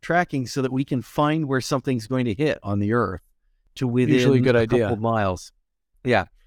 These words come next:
Speaker 1: I don't think we can still do that, can we?
Speaker 2: Oh, yeah, we can. But there's a lot of
Speaker 1: Can we?
Speaker 2: variables involved. Oh, yeah. Yeah.
Speaker 1: Because, uh, they don't know where a deorbiting satellite's gonna go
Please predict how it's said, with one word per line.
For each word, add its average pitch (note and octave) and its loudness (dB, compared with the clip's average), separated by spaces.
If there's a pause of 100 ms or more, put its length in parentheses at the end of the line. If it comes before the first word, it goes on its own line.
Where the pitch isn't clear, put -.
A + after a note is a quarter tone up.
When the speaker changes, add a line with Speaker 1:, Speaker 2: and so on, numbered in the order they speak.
(160)
Speaker 1:
I F#3 2
don't C4 2
think A#3+ -2
we A#3 0
can G3 -2
still F#3+ -2
do A2+ -2
that, F#2+ -2
can A#2 -4
we? E2+ -8 (560)
Speaker 2:
Oh, A#3 4
yeah, A#2+ 4 (100)
we D3+ 0
can. G#2+ -4 (200)
But C#3+ 0
there's C#3 2
a C3 -4
lot D3 4
of A2+ 0
Speaker 1:
Can A#2+ 0
we? A#2+ 2
Speaker 2:
variables G3+ 0
involved. F#2+ -4 (340)
Oh, F3+ 6
yeah. B2+ 4 (460)
Yeah. - -2
Speaker 1:
Because, B3+ -4
uh, A3 0
they G#3+ -2
don't C#4+ -4
know A#3 0
where G3+ -2
a E3+ -4
deorbiting E3+ -2
satellite's B2 -2
gonna F#2+ -2
go F2+ -6